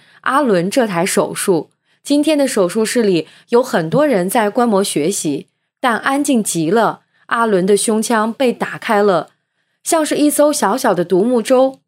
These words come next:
外科医生的手在阿伦的胸腔里，以相同的美妙节奏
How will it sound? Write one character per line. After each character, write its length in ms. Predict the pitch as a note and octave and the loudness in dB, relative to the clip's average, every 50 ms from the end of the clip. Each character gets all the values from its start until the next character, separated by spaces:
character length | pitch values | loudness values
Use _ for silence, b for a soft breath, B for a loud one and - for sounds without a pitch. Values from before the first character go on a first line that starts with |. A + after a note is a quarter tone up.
| _ _ | _ _
外 180 | - C#4+ C4 A#3 | -2 0 0 0
科 160 | A3 - B3+ | 0 0 -2
医 140 | A3+ A3+ B3 | -2 -2 -2
生 160 | A#3 C4 B3 | -2 0 0
的 100 | A#3 A3 | 0 0
手 300 | G#3+ - - E3+ D3 C#3+ | -2 -2 -2 -2 -2 -2
在 220 | D3+ - A3+ G3+ F#3 - | -2 -2 0 0 0 0
阿 160 | - A#3+ A#3+ | 0 0 0
伦 160 | B3 G#3 F3 F3 | 2 0 0 2
的 100 | G3 G3+ | 0 0
胸 240 | - - A#3+ A#3 | 0 0 -2 -2
腔 260 | A#3 - A#3 A3 A#3 A3 | 0 0 0 0 0 0
里， 240 | G3+ E3+ C#3+ - b b b b | 0 -2 -2 -4 b b b b
以 200 | G3+ G3 G3 G3 | 0 0 2 2
相 280 | G3 - D4+ D#4 E4 | 2 0 0 0 -2
同 200 | D#4+ - A3 F#3+ | -2 -2 0 0
的 100 | G3+ A3 | 0 2
美 180 | G#3 G3 D#3+ D3 | 0 0 0 0
妙 220 | F3 G3 F#3 F3 | 0 0 0 0
节 240 | E3+ - F3 D3+ D#3+ | -2 -2 -2 -4 -2
奏 260 | D#3 G3 E3+ D3 - | 0 0 -2 -2 -2